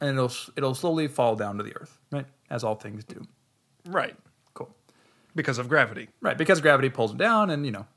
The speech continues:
Speaker 1: eventually it'll fall. And for this discussion, we're gonna be ignoring air resistance because we're physicists here, and that's what we tend to do.
Speaker 2: That's kinda
Speaker 1: Um,
Speaker 2: how we roll.
Speaker 1: we'll bring the air resistance back in when we talk about real world situations, but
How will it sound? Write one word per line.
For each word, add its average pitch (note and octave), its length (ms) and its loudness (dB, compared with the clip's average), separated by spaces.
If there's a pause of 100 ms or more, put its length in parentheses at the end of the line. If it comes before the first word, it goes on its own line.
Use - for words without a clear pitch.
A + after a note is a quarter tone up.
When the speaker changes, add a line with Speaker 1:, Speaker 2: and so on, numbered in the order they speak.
Speaker 1:
eventually C3 300 -6
it'll - 100 -8
fall. - 260 -12 (840)
And F#3+ 100 4
for F#3+ 60 -4
this A3 100 6
discussion, D#3 380 0
we're B2 60 0
gonna B2 120 0
be A#2+ 80 0
ignoring A2 440 -2
air D#3+ 120 2
resistance D#3 400 -6
because - 240 -8
we're G2+ 60 -8
physicists F#3 520 -12
here, F3+ 180 -10
and D#3+ 60 -10
that's A#2 160 -10
what A#2+ 120 -6
we A2 100 -8
tend G#2 220 -10
to G#2 60 -10
do. D#3 260 -4 (340)
Speaker 2:
That's - 160 -16
kinda A#2+ 140 2
Speaker 1:
Um, G#2+ 160 -2
Speaker 2:
how D3+ 80 -4
we F3+ 160 -6
roll. A2+ 500 0
Speaker 1:
we'll G#3+ 160 6
bring G#3 240 4
the E3 180 2
air D3 100 6
resistance C3 340 -2
back A#2 240 2
in A2 80 -2
when G#2+ 60 -2
we G#2+ 40 -4
talk G#2+ 160 -2
about A2 160 -6
real G2+ 180 -6
world G2 240 -12
situations, - 520 -14
but G2+ 260 -6